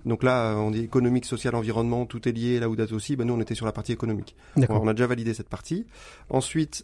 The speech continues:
Speaker 1: euh, on, on a été, on a beaucoup travaillé avec le mi-, la, le milieu du bio.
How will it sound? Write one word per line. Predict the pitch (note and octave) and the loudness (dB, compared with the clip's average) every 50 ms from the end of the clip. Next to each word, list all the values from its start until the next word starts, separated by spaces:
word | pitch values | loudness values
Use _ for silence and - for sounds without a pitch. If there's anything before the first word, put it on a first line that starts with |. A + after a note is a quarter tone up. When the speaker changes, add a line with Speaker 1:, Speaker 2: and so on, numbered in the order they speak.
| - | -2
Speaker 1:
euh, | - B2+ A#2+ A#2+ A#2 A#2 A#2 A#2 A#2 A#2+ - - | 2 4 6 6 6 4 4 2 0 -2 -2 2
on, | C3+ C3 B2+ C3 C3 C3 | 2 4 6 4 4 4
on | - C3 B2+ B2 | 4 2 4 6
a | B2 | 6
été, | B2 A#2+ A#2+ C3 B2+ B2 B2 - | 4 4 4 2 2 4 4 2
on | A#2 A#2+ | 2 2
a | A#2 - - | 0 0 -4
beaucoup | - - - | -6 -6 -2
travaillé | - C#3+ C#3 | 0 0 0
avec | C3+ - | 2 2
le | C3+ | 4
mi-, | B2+ C3 B2 A#2+ A2+ | 4 6 4 4 2
la, | A#2 A#2 A#2 A#2 A2+ A2 A2 A2 G2+ G2+ G2+ G#2+ | 2 2 2 2 2 2 0 0 0 0 -2 0
le | A2+ A2+ A2+ | 2 2 4
milieu | A2+ A#2 A#2 A#2 B2 | 4 4 4 4 4
du | A2+ A2+ | 2 2
bio. | A2 A2 A#2 C3 E3 G#3 | 0 2 4 4 4 2